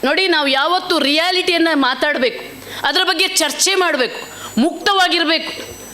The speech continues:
ಆವಾಗ ಮಾತ್ರ ಆ ಸಮಸ್ಯೆಗೆ ಪರಿಹಾರ ಸಿಗಕ್ಕೆ ಸಾಧ್ಯ. ಈ ಏಜಲ್ಲಿ ಇನ್ಫ್ಯಾಚುಯೇಷನ್ ಇದ್ದೇ ಇರುತ್ತೆ, ಅದು ಕಾಲೇಜ್ ಹೋಗೋ ಸಂದರ್ಭದಲ್ಲಿ. ನಾನು ಆ ಗುರಿ ಅಂತ ಹೇಳಿದ್ನಲ್ಲ ನಿಮ್ಗೆ, ಫಸ್ಟ್ ನೀವು ನಿಮ್ಮ ಗುರಿಯನ್ನ ನಾವು ಸೆಟ್ ಮಾಡ್ಕೊಳ್ಳಿ.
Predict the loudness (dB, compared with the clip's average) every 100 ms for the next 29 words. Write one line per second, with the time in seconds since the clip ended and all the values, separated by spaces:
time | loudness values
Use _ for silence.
0 | -12 -2 0 2 2 2 2 2 2 2
1 | 2 2 2 2 2 0 0 0 2 0
2 | 0 0 0 0 -2 -2 -4 -4 -16 -20
3 | -18 -18 -18 -18 -18 -18 0 2 4 4
4 | 2 2 2 2 0 0 2 2 2 2
5 | 2 2 0 0 -4 -6 -16 -14 -4 0
6 | 2 2 0 2 2 2 2 2 2 2
7 | 2 0 -2 -6 -14 -4 0 2 2 0
8 | -2 -2 -2 0 2 4 2 2 2 2
9 | 2 0 0 2 2 0 -4 -10 -6 -2
10 | 0 0 2 2 4 2 2 2 2 2
11 | 2 0 0 0 -2 0 -2 0 -4